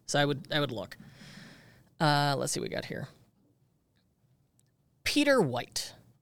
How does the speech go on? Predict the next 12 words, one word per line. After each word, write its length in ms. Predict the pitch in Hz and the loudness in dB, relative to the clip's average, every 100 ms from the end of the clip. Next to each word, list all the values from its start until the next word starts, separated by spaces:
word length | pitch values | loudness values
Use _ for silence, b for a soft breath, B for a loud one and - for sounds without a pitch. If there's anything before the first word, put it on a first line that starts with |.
| - | 0
Peter 200 | 269 262 | 6 8
White 240 | 208 - | 8 6
from 160 | - 202 | 6 6
abstract 520 | 208 226 196 233 208 214 | 6 4 6 6 8 8
ocean 360 | 196 262 294 - - _ _ - | 8 6 4 0 -20 _ _ 4
dot 180 | 165 | 4
com, 260 | - 156 196 | 6 2 2
Tesla 440 | - 180 185 196 - | 2 4 4 2 2
aftermarket 480 | - 147 151 143 - | -4 -2 0 -2 -4
accessory 380 | - 151 135 131 | -2 0 0 0
seller, 280 | - 147 185 b b b b - | 0 0 -2 b b b b -4
says, 420 | - 135 127 | 0 2 0